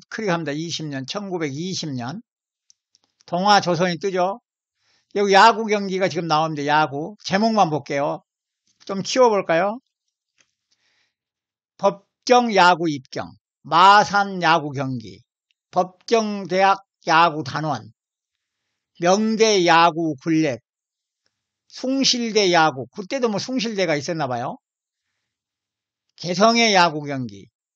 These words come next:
야구 우승 대회, 공주 야구 대회.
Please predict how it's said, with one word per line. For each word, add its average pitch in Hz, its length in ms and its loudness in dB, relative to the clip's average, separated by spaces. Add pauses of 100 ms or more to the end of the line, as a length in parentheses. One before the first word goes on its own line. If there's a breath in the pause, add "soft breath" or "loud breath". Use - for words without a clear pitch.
(500)
야구 196 580 4
우승 214 400 -4
대회, 175 400 0 (800)
공주 220 600 0
야구 170 260 2
대회. 131 320 -6